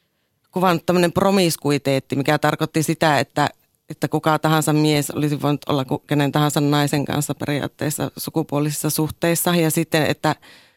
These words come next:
että vähitellen, ö, n-, tämä sukupuolten välinen suhde olisi sitten kehittynyt kohti tätä, mm,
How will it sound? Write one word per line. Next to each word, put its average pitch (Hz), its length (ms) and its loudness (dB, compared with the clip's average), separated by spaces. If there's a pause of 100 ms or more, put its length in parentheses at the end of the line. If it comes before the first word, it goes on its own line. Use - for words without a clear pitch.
(180)
että 143 220 -2
vähitellen, 160 880 2 (760)
ö, 127 60 -4 (160)
n-, - 300 -6
tämä 143 420 0
sukupuolten 147 580 -2
välinen 147 400 2
suhde 151 380 -2
olisi 147 260 0
sitten 147 240 -2
kehittynyt 147 640 0
kohti 143 480 -2
tätä, 139 340 0 (680)
mm, 82 120 -6